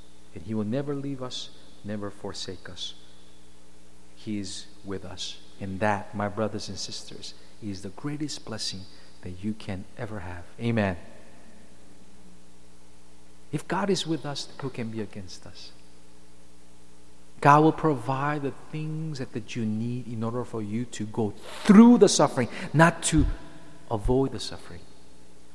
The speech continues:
That's the very interesting about Christ, isn't it? How did Christ deal with suffering? How did he resolve the,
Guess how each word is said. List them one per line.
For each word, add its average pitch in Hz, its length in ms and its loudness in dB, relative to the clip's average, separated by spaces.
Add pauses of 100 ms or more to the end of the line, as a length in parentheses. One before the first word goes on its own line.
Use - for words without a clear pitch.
(120)
That's 220 220 4
the - 140 10
very 190 400 8
interesting 170 460 0
about 127 320 -4 (320)
Christ, 117 400 -4
isn't 120 400 -8
it? - 60 -10 (800)
How 208 280 10
did 196 200 4 (120)
Christ - 540 2 (1040)
deal 156 240 6
with 143 180 0
suffering? 107 440 -2 (840)
How 202 360 6
did 156 240 -2
he 151 280 -6
resolve 131 640 0
the, 107 160 -4